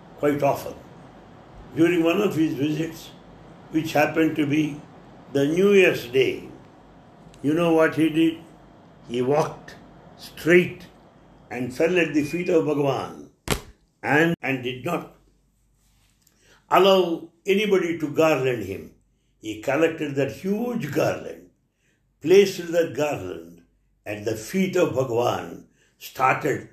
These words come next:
worshipping with those petals. Swami insisted that he should be seated on the chair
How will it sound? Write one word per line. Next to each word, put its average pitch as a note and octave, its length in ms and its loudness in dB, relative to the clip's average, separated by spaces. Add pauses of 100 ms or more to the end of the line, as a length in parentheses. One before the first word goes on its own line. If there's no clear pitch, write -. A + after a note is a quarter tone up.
(120)
worshipping B2+ 1080 -4 (460)
with G#2 200 -6
those G2 240 -4
petals. - 680 -10 (580)
Swami D3 480 -2
insisted - 640 -2 (540)
that C3+ 200 -6
he C#3 140 -4
should C#3 240 -8
be C3 120 -4
seated G3 420 0
on D#3+ 140 2
the C3+ 100 -2
chair F2 480 -8